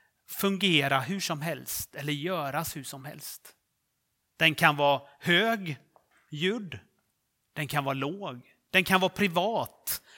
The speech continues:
den kan vara offentlig. Ja, den kan låta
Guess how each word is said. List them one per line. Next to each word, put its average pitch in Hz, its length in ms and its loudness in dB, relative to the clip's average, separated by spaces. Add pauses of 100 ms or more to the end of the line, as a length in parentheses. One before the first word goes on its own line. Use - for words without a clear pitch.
den 175 140 0
kan 180 200 2
vara 180 260 8
offentlig. 139 1080 -6 (880)
Ja, 170 120 -8
den 175 200 2
kan 143 400 2 (200)
låta 156 760 -2